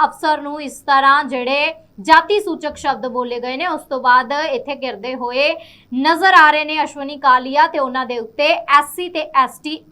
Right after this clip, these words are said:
ਐਕਟ ਜਿਹੜਾ ਹੈ ਉਹ ਲਗਾ ਦਿੱਤਾ ਗਿਆ। ਸੋ ਪੁਲਿਸ ਇਹਨਾਂ ਦੀ ਜਲਦ ਹੀ ਇੱਥੇ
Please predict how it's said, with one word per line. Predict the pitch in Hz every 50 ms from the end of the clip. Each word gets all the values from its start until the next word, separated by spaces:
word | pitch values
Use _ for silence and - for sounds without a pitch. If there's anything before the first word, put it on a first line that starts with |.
| 285 294
ਐਕਟ | 320 320 - 339
ਜਿਹੜਾ | 254 214 254 247 240 240
ਹੈ | 247 269
ਉਹ | 262 - 247
ਲਗਾ | 240 240 233 240 247 254
ਦਿੱਤਾ | 247 277 269 - 294 294
ਗਿਆ। | 262 240 277 294 330
ਸੋ | 349 339 320 240
ਪੁਲਿਸ | - 254 262 254 262 269 302
ਇਹਨਾਂ | 262 240 233 240 226
ਦੀ | 214 269 294
ਜਲਦ | 247 226 240 226 220 214 226
ਹੀ | 247 233 240
ਇੱਥੇ | 240 233 - 254 269 311